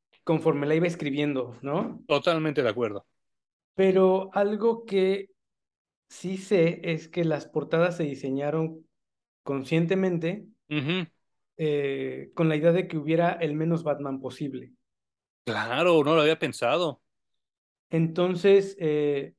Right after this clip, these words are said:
Speaker 1: bueno, eso es lo que comenta Tim Sale, ¿no? Que lo hizo
Speaker 2: Ujú.
Speaker 1: así de que no, que no haya Batman, que solo haya Batman cuando sea muy necesario.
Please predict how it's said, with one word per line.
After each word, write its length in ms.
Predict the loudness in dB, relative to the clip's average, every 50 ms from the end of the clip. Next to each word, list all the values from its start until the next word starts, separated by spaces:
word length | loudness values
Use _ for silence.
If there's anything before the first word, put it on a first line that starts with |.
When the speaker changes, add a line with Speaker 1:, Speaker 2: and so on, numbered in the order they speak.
| _ _ -2
Speaker 1:
bueno, 160 | 0 0 2
eso 80 | 2 0
es 40 |
lo 100 | 0 -2
que 80 | -2 -2
comenta 380 | 0 2 2 2 2 2 0 -2
Tim 200 | -2 -6 -6 -4
Sale, 300 | -2 0 0 0 -2 -4
¿no? 200 | -6 -6 -6 -6
Que 220 | -4 -4 -4 -4 -6
lo 300 | -8 -10 -8 -6 -4 -4
hizo 560 | -4 -4 -2 2 6 6 6 6 4 0 -8 -14 _ _ _ _ -20
Speaker 2:
Ujú. 320 | -20 -18 _ -14 -12 -12
Speaker 1:
así 240 | -12 -12 -10 -8 -6 -4
de 360 | -4 -2 0 0 -2 -2 -2
que 120 | -4 -4
no, 160 | -2 -2 -4
que 100 | -4 -4
no 80 | -2 0
haya 160 | 2 2 4
Batman, 360 | 4 2 2 0 0 -4 -4
que 80 | -8 -8
solo 160 | -4 -2 0 2
haya 140 | 2 2
Batman 320 | 2 0 0 -2 -2 -2 -2
cuando 220 | -4 -6 -6 -6
sea 200 | -6 -6 -6 -4
muy 300 | -4 -4 -4 -2 -2 -2
necesario. 720 | -4 -4 -6 -8 -10 -6 -4 -4 -2 -2 -4 -4 -6 -10